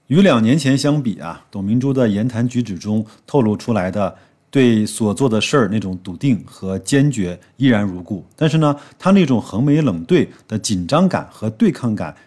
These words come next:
已显而易见地减弱了很多。遇到质疑，她也不再像一只随手准备竖起尖刺去应战的刺猬，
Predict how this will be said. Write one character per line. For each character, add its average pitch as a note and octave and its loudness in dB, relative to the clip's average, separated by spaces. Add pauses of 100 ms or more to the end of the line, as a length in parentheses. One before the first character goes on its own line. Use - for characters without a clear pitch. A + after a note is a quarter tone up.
已 B2 -2
显 - -4
而 A2+ -6
易 D#3+ 2
见 A#2+ 0
地 F2+ -4
减 F#2 -2
弱 A2+ 2
了 F2 -4
很 E2 -10
多。 F2+ -12 (320)
遇 G3+ 4
到 F#3 6
质 D#3+ 0
疑， A#2 2 (120)
她 D#3 -2
也 C3+ 4
不 B2 -4
再 B2+ 2
像 A#2 -2 (160)
一 C#3 -2
只 B2+ -4
随 A#2+ 0
手 A2 0
准 F2+ -6
备 A#2 2
竖 B2 -4
起 - -6
尖 C#3 0
刺 B2+ -4
去 A#2 -4
应 B2 2
战 A2 0
的 F#2 -2
刺 - 0
猬， F2+ -4